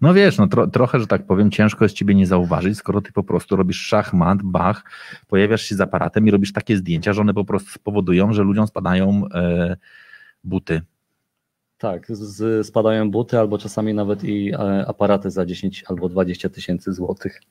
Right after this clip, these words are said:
Speaker 2: Chociaż też na takich pracuję.
Speaker 1: No dobra, czy ty jesteś zawodowym fotografem?
Speaker 2: To znaczy, jestem zawodowym pod tym względem, że żyję z fotografii już od, e, dobrych dziesięciu lat. E, fotografii nauczyłem się,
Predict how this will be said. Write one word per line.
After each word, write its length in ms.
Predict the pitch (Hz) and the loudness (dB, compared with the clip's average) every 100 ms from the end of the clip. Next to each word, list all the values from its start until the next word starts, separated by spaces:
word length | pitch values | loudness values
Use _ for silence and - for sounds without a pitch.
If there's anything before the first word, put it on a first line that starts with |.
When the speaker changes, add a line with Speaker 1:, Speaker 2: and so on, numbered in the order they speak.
| - - - | -20 -18 -8
Speaker 2:
Chociaż 260 | 107 - | -8 -2
też 140 | 120 107 | 0 2
na 100 | 98 | 0
takich 280 | 101 107 | 2 0
pracuję. 480 | - 131 - 90 - - _ _ _ - - - | 2 0 2 0 0 -6 _ _ _ -20 -6 2
Speaker 1:
No 80 | 113 | 4
dobra, 200 | 85 82 - | 4 0 -2
czy 120 | - | 0
ty 100 | 139 | 4
jesteś 280 | 220 190 156 | 4 6 4
zawodowym 440 | 98 92 90 101 95 | 4 4 4 4 2
fotografem? 640 | - 85 76 - - - _ _ _ _ _ _ - | 2 2 0 -2 -6 -8 _ _ _ _ _ _ -6
Speaker 2:
To 100 | 113 | 0
znaczy, 400 | 135 127 147 147 | 0 4 2 4
jestem 320 | 131 139 156 | 2 4 4
zawodowym 480 | 139 131 127 131 135 | 4 4 4 4 4
pod 160 | 135 135 | 2 0
tym 100 | 123 | 2
względem, 320 | 120 120 123 | 2 2 2
że 320 | 127 131 - - - | 2 0 -2 -14 -6
żyję 260 | 117 135 | 2 2
z 80 | 107 | 2
fotografii 640 | - 104 98 98 - 98 | -4 -6 0 0 0 -4
już 220 | 95 98 - | -2 -4 -4
od, 340 | 101 - - 107 98 | -6 -6 -6 -2 0
e, 40 | 95 | 2
dobrych 320 | 107 104 92 | 2 2 0
dziesięciu 440 | 104 107 101 - | -4 -2 -4 0
lat. 360 | 98 104 - - 107 95 | 2 2 0 -8 -4 -4
E, 40 | |
fotografii 520 | - 107 101 110 117 | -4 -8 -2 -2 2
nauczyłem 340 | 107 104 110 104 | 0 0 0 -4
się, 220 | - | 0